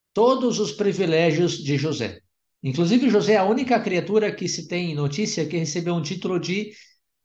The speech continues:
é um título pertence-, eh, que pertence propriamente a Deus, né? Papa Bento dezesseis, em um de seus discursos falando sobre São José, diz o seguinte: "Falando à multidão e aos seus discípulos, Jesus declara:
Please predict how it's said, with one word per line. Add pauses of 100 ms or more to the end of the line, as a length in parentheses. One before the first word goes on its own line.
(180)
é
um
título (220)
pertence-,
eh,
que
pertence
propriamente
a
Deus,
né? (1080)
Papa
Bento
dezesseis,
em
um
de
seus
discursos
falando
sobre
São
José,
diz
o
seguinte: (580)
"Falando
à
multidão
e
aos
seus
discípulos,
Jesus
declara: